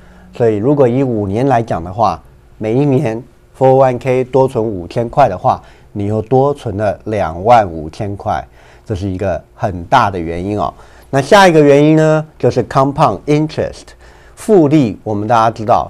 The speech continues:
复利的力量是很大的。可是复利的一个很重要的因素，不是你多会赚，而是你有没有给它时间去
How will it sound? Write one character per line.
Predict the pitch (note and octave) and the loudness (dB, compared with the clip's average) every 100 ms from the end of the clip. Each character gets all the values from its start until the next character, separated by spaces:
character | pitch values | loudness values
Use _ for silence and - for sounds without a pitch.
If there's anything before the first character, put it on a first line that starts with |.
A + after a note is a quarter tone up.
| - | -10
复 | - B3 G3 | -6 0 2
利 | E3+ C3+ | 0 0
的 | A#2+ | 0
力 | A#2+ B2+ | 0 0
量 | A#2+ A#2 F2 - | 2 0 0 -8
是 | - A2+ | -10 -10
很 | - D#2 | -8 -6
大 | G2+ G#2+ D#2+ | 0 0 0
的。 | C2 - _ _ _ - | -4 -10 _ _ _ -6
可 | B2 | -2
是 | D#3 | -2
复 | D#3+ G#3+ | 2 4
利 | F#3 F#3 | 6 4
的 | C#3 B2 | 4 4
一 | C3+ | 4
个 | C#3 | 0
很 | A#2 F2+ F2+ | 0 -8 -6
重 | - G3 D#3 | 0 2 4
要 | C3+ | 2
的 | G#2+ | 0
因 | A2 A#2+ | -2 -4
素， | A#2 A2 | -4 -4
不 | G2+ D3 | -2 0
是 | E3 | 0
你 | A2+ | 0
多 | A#2+ A2+ | 0 2
会 | D3 | 2
赚， | A#2+ D3 G2+ - _ _ _ _ _ | 4 4 4 0 _ _ _ _ _
而 | B2 C3+ | 0 0
是 | - D3 | 2 2
你 | C3 D#3+ | 4 2
有 | C#3+ | 2
没 | C3 | 2
有 | C3 | 0
给 | G#2 | -2
它 | G2+ A2+ | 0 -2
时 | - - G#2 G#2 B2+ | -4 -14 -8 -6 -4
间 | - C3+ C3+ C#3 | 2 2 2 -2
去 | - G2+ | -4 -6